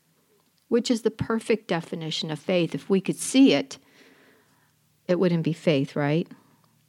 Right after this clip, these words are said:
We have faith because that is all that's left. We have faith because the Bible tells us that it takes conviction of not seeing the evidence and still believing.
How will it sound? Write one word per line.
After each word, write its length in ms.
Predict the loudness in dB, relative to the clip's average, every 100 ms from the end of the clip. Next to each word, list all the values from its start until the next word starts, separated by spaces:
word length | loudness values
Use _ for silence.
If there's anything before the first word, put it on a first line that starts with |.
| _ _ _ -20 -20 0
We 180 | 6 6
have 100 | 6
faith 440 | 6 6 6 2
because 440 | -2 2 4 4 2 -2
that 320 | 2 2 2
is 160 | 2 4
all 160 | 2 2
that's 240 | 0 0
left. 500 | 0 0 -2 -10 -20 _ _ _ 0
We 140 | 4
have 100 | 4
faith 360 | 4 2 2 2
because 300 | 2 4 4
the 100 | 4
Bible 380 | 4 4 4 0
tells 460 | -2 2 4 4
us 100 | 0
that 160 | 2 2
it 100 | 2
takes 380 | 0 0 0 -6
conviction 680 | 0 2 2 0 -2 -2
of 120 | -2
not 240 | 0 0 -2
seeing 460 | -4 0 2 2
the 140 | 2 0
evidence 500 | 0 0 2 0 0
and 140 | 0 0
still 280 | 2 4 4
believing. 600 | 4 4 4 2 -4